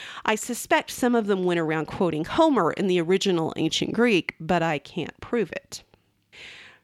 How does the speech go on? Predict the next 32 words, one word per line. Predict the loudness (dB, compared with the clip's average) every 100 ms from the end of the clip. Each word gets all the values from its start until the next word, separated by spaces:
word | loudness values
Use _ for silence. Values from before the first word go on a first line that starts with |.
| _
So | -10 -2
that's | 4 4 4 0
where | 2 2
things | 0 -2 -2
stood | -2 -4 0 0 0 -2 -2
at | -4 -2
the |
start | -4 -2 2 2 2
of | 0 0
the | -2
peace | -2 -4 -6
conference | -6 -6 -2 -4 -4
in | -2 -2
January | 2 2 4 4 2 2 2
nineteen | 2 0 0 0 2
nineteen. | 0 -4 -6 -8 -10 -14 -18 -16 -14 -2
A | -2
whole | -2 4 6
bunch | 6 4 2
of | 0
people | -2 2 2 2
have | 0 -2
just | 0 2 2 0
arrived | 2 4 4 4 0
at | -4 0
Britain's | 0 2 -2
door | 0 2 4 4 0 -4 -16 -4
demanding | 0 4 6 6 4 4 2
what | 2
they | 2
were | 2 0
promised | -2 -4 -2 -2 -4 -8 -14